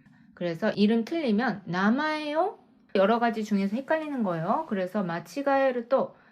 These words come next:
큰일 나서, 큰일 나니까죠. 그래서 다이엔 다카라 또는 공손하게 얘기하고 싶으면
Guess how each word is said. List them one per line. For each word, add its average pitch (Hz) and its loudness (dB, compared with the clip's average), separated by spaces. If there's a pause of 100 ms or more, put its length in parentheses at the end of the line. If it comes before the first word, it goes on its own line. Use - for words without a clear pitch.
(100)
큰일 359 -6
나서, 220 -2 (240)
큰일 330 -4
나니까죠. 185 -2
그래서 156 -8
다이엔 269 -2
다카라 208 0
또는 226 2 (440)
공손하게 269 0
얘기하고 170 -4
싶으면 190 -4